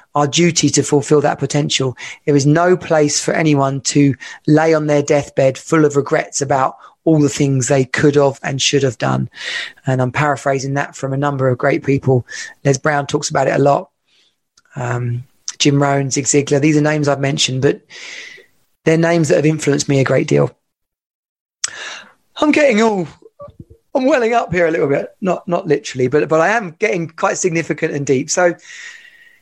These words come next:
I've got a great, um,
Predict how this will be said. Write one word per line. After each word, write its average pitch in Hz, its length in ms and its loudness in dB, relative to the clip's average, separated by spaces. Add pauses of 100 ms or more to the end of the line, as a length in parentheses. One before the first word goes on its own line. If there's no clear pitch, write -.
(1120)
I've 202 180 0
got 233 300 2
a 190 380 4 (160)
great, - 1000 -2 (160)
um, 143 600 0